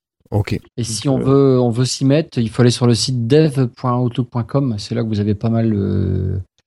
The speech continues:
Speaker 2: d'api, et puis un peu, c'est le, le centre, euh, le, le dev center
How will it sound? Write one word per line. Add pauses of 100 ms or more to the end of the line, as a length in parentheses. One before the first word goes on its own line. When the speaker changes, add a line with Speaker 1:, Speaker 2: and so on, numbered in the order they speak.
(180)
Speaker 2:
d'api,
et
puis
un
peu,
c'est
le,
le
centre,
euh,
le,
le
dev
center